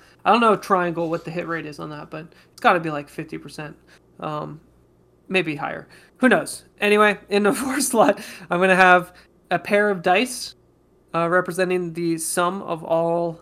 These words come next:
the dice adding up to forty-two. And it's gonna be the red see-through casino dice. And at the top, I, you know what? I'm gonna have a craps table, 'cause it's, actually, it's gonna have all the games you could possibly play with dice.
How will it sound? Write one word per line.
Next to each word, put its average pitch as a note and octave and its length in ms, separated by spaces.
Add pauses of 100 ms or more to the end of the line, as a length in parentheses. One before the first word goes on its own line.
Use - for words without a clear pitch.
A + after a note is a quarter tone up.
(200)
the E3 100
dice E3 320
adding E3 300
up E3 140
to - 100
forty-two. F3+ 580 (420)
And E3 140
it's D#3+ 80
gonna F3 180
be E3+ 140
the E3 140
red F3+ 320 (380)
see-through F#3 380
casino G3 360
dice. A3+ 380 (380)
And F#3 200
at A3 120
the - 60
top, C4+ 340
I, G3 100
you G#3+ 180
know C#4 80
what? D4 200
I'm A#3+ 160
gonna B3+ 200
have G#3 400 (580)
a G3 420 (520)
craps - 320
table, - 320 (200)
'cause F3 440 (480)
it's, G3 180
actually, D4 400
it's C#4+ 80
gonna C#4+ 160
have A3 220 (260)
all G#3+ 320
the G#3+ 100
games G3+ 400
you F#3 60
could E3+ 160
possibly F#3 480
play F3 220
with D3+ 120
dice. - 460